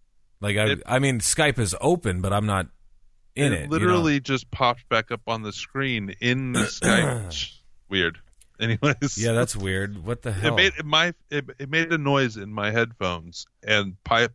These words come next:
Speaker 2: popped up with the face of the doll in the corner of the Skype screen.
Speaker 1: Really?
Speaker 2: Yeah.
Speaker 1: Yeah, that
Speaker 2: It's
Speaker 1: wasn't
Speaker 2: weird.
Speaker 1: me, pal.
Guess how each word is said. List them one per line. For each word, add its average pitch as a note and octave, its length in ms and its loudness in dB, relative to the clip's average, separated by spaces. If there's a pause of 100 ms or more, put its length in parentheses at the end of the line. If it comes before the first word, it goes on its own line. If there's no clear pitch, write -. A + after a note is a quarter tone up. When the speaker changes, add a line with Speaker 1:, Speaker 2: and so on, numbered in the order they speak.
(140)
Speaker 2:
popped A#2 360 -2
up A2 200 -6
with G#2 140 -10
the F#2+ 120 -12 (140)
face B2 320 -4
of F#2 240 -10
the F2+ 80 -4
doll E2 360 -2 (280)
in B2 140 0
the G#2+ 80 2
corner B2+ 480 2
of F#2+ 120 -2
the G2 80 -10
Skype B2 460 -4
screen. F2 460 -14 (160)
Speaker 1:
Really? C3+ 640 0 (720)
Speaker 2:
Yeah. F#2 260 2 (840)
Speaker 1:
Yeah, E2 140 -6
that F2 80 -2
Speaker 2:
It's F#2+ 80 -4
Speaker 1:
wasn't F#2+ 260 0
Speaker 2:
weird. F2+ 120 -6
Speaker 1:
me, F#2 60 -8
pal. D2 300 -12